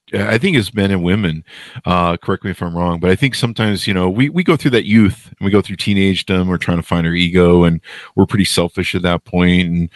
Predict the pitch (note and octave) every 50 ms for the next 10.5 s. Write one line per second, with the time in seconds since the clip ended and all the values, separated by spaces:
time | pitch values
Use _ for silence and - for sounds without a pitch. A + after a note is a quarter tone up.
0 | - - - - - - - F#2 F#2 F2+ F#2 F2 F#2 F2+ F2+ F2+ G2 G2+ G2 F#2+
1 | - - - - - G2 G2+ G#2+ A2+ A2+ G#2+ - _ - _ _ _ - A2+ A2
2 | A2 A2+ A2+ - - - D#3+ G3 A#3 B3 E3+ G#2+ G2 G2+ G2 G2+ A2+ A#2+ A#2 A2
3 | F#2 F#2+ F#2+ F#2 F#2+ G#2 G2+ F#2 E2+ F#2 F#2 G2 F#2+ - - G2 E2+ - - -
4 | F#2+ F#2 E2+ E2+ - - A2 A2 F2+ F#2 G#2 C3 D3+ C3 A2+ G2+ C#2+ D2 D2 -
5 | - - E2+ E2 E2 E2 E2 F#2+ G#2+ - - F#2+ F#2+ F#2+ - F#2+ F#2+ - - -
6 | G2+ G2 F#2+ F#2 F#2+ F#2 F#2 F2+ F2+ F2+ E2 - F2+ F2+ F2+ F2 - - F2+ F2+
7 | F2 F2 E2 - _ - F#2+ F#2+ F#2 F2 - - E2+ E2 E2 E2 - - F2 E2
8 | E2 - - _ - - - - - - _ F2 E2+ F2 E2+ F2 F2+ F#2+ F2+ -
9 | - - F2+ F2 E2+ - - _ _ _ _ _ _ _ _ - F#2+ G2 F2 F2
10 | E2+ E2+ F#2 - A#2 G2 F2+ F2 F2+